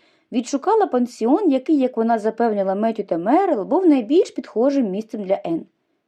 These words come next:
«Дама, яка його утримує, збідніла вдова британського офіцера», пояснила панна Баррі. «Вона дуже уважно підходить до добору мешканців для свого пансіону. Під її дахом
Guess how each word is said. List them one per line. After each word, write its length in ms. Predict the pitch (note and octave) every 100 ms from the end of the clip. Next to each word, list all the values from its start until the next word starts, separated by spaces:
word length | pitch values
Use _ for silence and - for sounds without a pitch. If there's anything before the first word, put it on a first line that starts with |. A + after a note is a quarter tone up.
| _ -
«Дама, 460 | E3 G#3 D4+ D#4
яка 300 | F#3+ G3+ G3+
його 300 | F#3+ F3 E3+
утримує, 640 | E3 E3 C4+ A4+ D#4+ E3+ F3
збідніла 520 | F3 F#3+ A#3 G4+ D#4
вдова 520 | F#3 F#3 D#3+ F#3 C#4 _ _ -
британського 600 | G3+ A3 D#3+ E3+ - G3
офіцера», 600 | G#3+ A3 C#4+ - D#3+ D#3 - _ _ _ -
пояснила 540 | F#3+ F#3 - F#3+ F3+
панна 380 | F#3 E3+ E3+ F3+
Баррі. 340 | D#3+ D3+ - _ _ _ -
«Вона 280 | G#3 A3+
дуже 320 | G#3+ F#4 A#4 G#4+
уважно 560 | G4 F4 C4 F3+ G3+
підходить 480 | G3+ - A#3 G#3 G3
до 60 | F3+
добору 480 | F#3 E3+ G#3+ G3
мешканців 560 | E3+ G#3 F4 D4 C4 A3
для 100 | G3
свого 300 | G3 F#3 G3
пансіону. 680 | G#3 A3 - A#3 F3+ D#3 -
Під 240 | - G3
її 160 | G3+ G3+
дахом 460 | A#3 A4 - G3